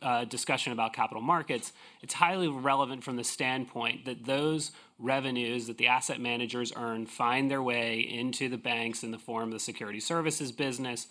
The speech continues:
and in the form of the flow businesses. So keep that in mind. There's new forms of disruption, um, hitting parts of the market. So in the M and A world, it's the existence of some, some new boutiques that are arriving on the scene.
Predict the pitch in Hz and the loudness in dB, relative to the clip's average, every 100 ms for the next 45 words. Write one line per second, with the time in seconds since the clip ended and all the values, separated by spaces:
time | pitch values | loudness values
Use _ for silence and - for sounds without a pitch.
0 | - - 127 120 117 127 117 117 113 - | -16 -8 -2 -2 0 2 2 2 -4 -2
1 | 113 113 101 - - - - - - _ | 0 0 -2 -6 -6 -6 -6 -10 -10 _
2 | - - - - - 123 160 156 139 120 | -16 -14 -14 -12 -6 0 0 2 0 0
3 | 110 - 110 - - - - - - - | -2 -4 -6 -10 -18 -4 0 0 -2 -14
4 | _ _ _ _ - - 180 160 185 247 | _ _ _ _ -12 2 4 6 6 4
5 | 240 202 190 156 - 139 - 131 143 - | 4 4 4 2 0 0 2 4 4 2
6 | 135 123 120 - - 123 123 120 117 113 | 0 0 -4 -10 -2 2 2 2 -2 -6
7 | - - 147 139 139 120 - 117 117 120 | -8 2 4 4 2 0 -2 -4 0 2
8 | 123 156 180 - 139 127 127 123 - - | 2 -2 -4 0 2 4 2 -2 -8 -2
9 | 135 147 147 139 147 147 151 156 160 156 | 2 4 4 6 4 4 4 4 4 0
10 | - - _ 127 131 - 131 127 117 139 | -8 -20 _ -2 0 0 4 2 2 -2
11 | 131 135 123 123 120 - 127 120 - - | 0 -2 0 0 0 0 0 0 -2 -4
12 | 127 120 131 120 117 - 175 170 151 135 | 0 2 2 2 0 4 4 4 0 2
13 | 123 131 131 135 123 120 123 - 139 143 | 4 2 2 -2 -2 -2 -2 0 2 0
14 | 139 | -2